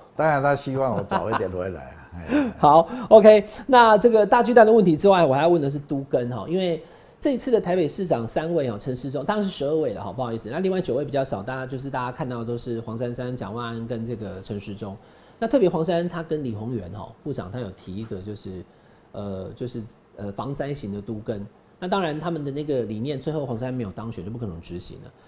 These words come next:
Speaker 2: 可是我看到川哥你也有在讲，就是你对台北市的都更，你也是有想法的。你大概会是一个怎么样的计划？
Speaker 1: 不，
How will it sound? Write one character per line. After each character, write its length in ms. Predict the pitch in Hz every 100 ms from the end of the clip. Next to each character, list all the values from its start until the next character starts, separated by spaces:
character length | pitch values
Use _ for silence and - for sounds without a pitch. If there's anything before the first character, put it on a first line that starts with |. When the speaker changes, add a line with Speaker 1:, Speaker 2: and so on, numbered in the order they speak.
| _
Speaker 2:
可 80 | -
是 80 | 180
我 80 | 196
看 160 | 208
到 180 | 208 185
川 180 | 175 196
哥 100 | 196
你 160 | 185 175
也 20 |
有 120 | 127
在 160 | 156 143
讲， 220 | - 110
就 100 | 127
是 60 |
你 120 | 123 101
对 180 | 151
台 100 | 127
北 140 | 120 98
市 240 | - 123
的 120 | 113
都 180 | 95 101
更， 260 | 101 98 104
你 80 | 104
也 60 |
是 120 | 95
有 100 | 107
想 240 | 92 82 92
法 100 | -
的。 100 | - - - -
你 80 | 123
大 120 | 202
概 160 | 202 190
会 160 | 175
是 160 | 170 156
一 40 |
个 100 | 143
怎 160 | - 95
么 60 |
样 120 | 110 101
的 80 |
计 200 | 92 95
划？ 180 | 92 - - _ _ _ _ _ _ _
Speaker 1:
不， 160 | -